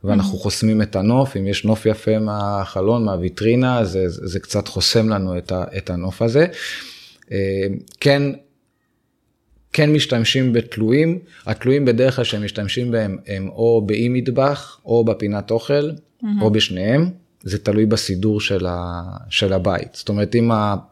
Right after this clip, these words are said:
Speaker 1: אם מטבח והפינת אוכל הם די קרובים אחד לשני, אז הרבה פעמים אני משתמש גם רק בצילינדרים חיצוניים, או דברים כאלה שיעירו את האי, וב-, בפינת אוכל נותן את הדגש יותר,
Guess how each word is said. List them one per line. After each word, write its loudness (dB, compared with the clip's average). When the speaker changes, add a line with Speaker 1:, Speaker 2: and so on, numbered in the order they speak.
Speaker 1:
אם 4
מטבח 0
והפינת 0
אוכל -2
הם -2
די 2
קרובים 0
אחד 0
לשני, 0
אז -4
הרבה 4
פעמים 2
אני 0
משתמש -4
גם -2
רק 0
בצילינדרים 0
חיצוניים, 0
או -2
דברים -2
כאלה 0
שיעירו 0
את -6
האי, 2
וב-, 0
בפינת 2
אוכל 0
נותן 0
את -4
הדגש -2
יותר, 2